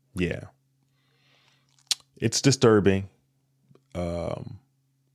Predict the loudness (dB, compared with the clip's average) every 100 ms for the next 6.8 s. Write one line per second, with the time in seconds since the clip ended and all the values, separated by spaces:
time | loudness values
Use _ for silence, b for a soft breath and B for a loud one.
0 | _ _ -8 0 2 4 2 0 -2 2
1 | 4 4 2 -2 -10 _ _ _ _ _
2 | _ _ -18 -16 -16 -18 -20 _ _ _
3 | 0 2 2 0 -4 -6 -10 -10 -14 -18
4 | _ _ _ -6 -4 -4 -6 -16 _ _
5 | -20 _ _ -4 -2 0 0 0 0 0
6 | -4 -6 -6 -14 -2 -2 -2